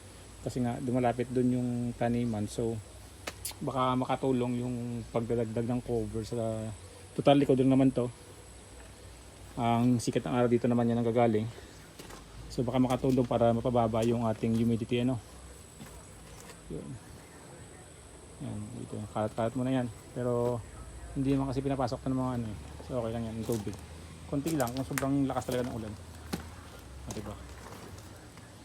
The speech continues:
Yan. Ang ganda ng basil natin, ano? Madami na nadadami yan. Ganyan na yan. Ayan.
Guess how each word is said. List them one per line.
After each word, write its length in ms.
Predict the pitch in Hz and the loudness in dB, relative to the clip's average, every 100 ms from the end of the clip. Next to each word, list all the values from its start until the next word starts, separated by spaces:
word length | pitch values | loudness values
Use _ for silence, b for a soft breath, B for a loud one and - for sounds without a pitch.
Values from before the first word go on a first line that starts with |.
| - - - - 110 | -20 -20 -18 -12 -10
Yan. 60 | 101 - - - - - - 120 | -8 -10 -12 -14 -16 -16 -12 -4
Ang 40 | 123 | -2
ganda 120 | 123 | -2
ng 80 | 131 | -2
basil 200 | 127 131 | -4 -4
natin, 240 | 131 143 139 | -6 -4 -6
ano? 80 | 117 - - - - - - - - - - - - - | -8 -10 -16 -16 -16 -16 -16 -14 -14 -14 -14 -14 -12 -8
Madami 260 | 131 170 208 | -4 -2 -2
na 160 | 226 226 | -4 -4
nadadami 320 | 220 226 220 208 | -2 -2 -2 -2
yan. 120 | 160 160 156 | -4 -8 -8
Ganyan 200 | 170 185 185 | -6 -4 -4
na 60 | 160 | -4
yan. 40 | 160 - - - - - - - - - - - - 226 | -4 -8 -12 -14 -14 -8 -8 -8 -12 -16 -14 -14 -6 0
Ayan. 200 | 151 | 2